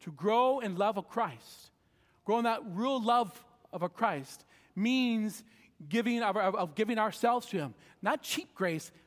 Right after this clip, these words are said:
all to Christ. It means doing acts of kindness. May the Lord help us in our struggle, but realizing that it's our,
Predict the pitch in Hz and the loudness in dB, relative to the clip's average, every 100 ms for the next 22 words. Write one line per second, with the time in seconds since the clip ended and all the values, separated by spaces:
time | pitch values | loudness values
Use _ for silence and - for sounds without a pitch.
0 | _ - 208 269 170 113 110 - - 131 | _ -2 2 4 2 -4 -12 -16 -10 -12
1 | - - - _ _ _ _ _ _ _ | -12 -20 -20 _ _ _ _ _ _ _
2 | _ _ _ _ _ - 170 185 185 - | _ _ _ _ _ -12 -6 -4 -4 -8
3 | _ _ _ _ _ - 185 180 151 - | _ _ _ _ _ -10 -4 -4 -4 -10
4 | - 175 147 123 - - _ _ _ _ | -6 -4 -4 -10 -20 -20 _ _ _ _
5 | _ _ _ _ _ _ _ _ _ _ | _ _ _ _ _ _ _ _ _ _
6 | _ _ - 160 170 208 175 208 220 - | _ _ -10 -6 -2 -2 0 -2 -2 -2
7 | 208 - - 170 208 - 226 196 214 - | -2 -4 -8 -4 -4 0 -2 0 -6 -12
8 | _ _ _ _ _ _ _ _ 170 220 | _ _ _ _ _ _ _ _ -4 0
9 | 254 240 226 214 214 196 196 196 - _ | 2 2 2 0 0 2 0 -2 -14 _
10 | _ _ - 180 196 | _ _ -8 0 0